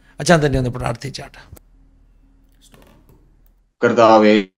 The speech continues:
Speaker 2: സ്തോത്രം, സ്തോത്രം, സ്തോത്രം, സ്തോത്രം, സ്തോത്രം. മഹാപരിശുദ്ധനും നിത്യനും നീതിമാനുമായ ഞങ്ങളുടെ ദൈവമേ, സ്വർഗീയ പിതാവേ,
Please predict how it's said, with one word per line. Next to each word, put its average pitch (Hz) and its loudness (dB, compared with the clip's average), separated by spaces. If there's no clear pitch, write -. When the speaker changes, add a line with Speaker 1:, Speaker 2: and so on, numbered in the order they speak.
Speaker 2:
സ്തോത്രം, 101 -8
സ്തോത്രം, 104 -8
സ്തോത്രം, - -10
സ്തോത്രം, - -8
സ്തോത്രം. 107 -6
മഹാപരിശുദ്ധനും 113 -2
നിത്യനും 117 -4
നീതിമാനുമായ 113 -2
ഞങ്ങളുടെ 113 -4
ദൈവമേ, 113 -4
സ്വർഗീയ 110 -6
പിതാവേ, 98 -8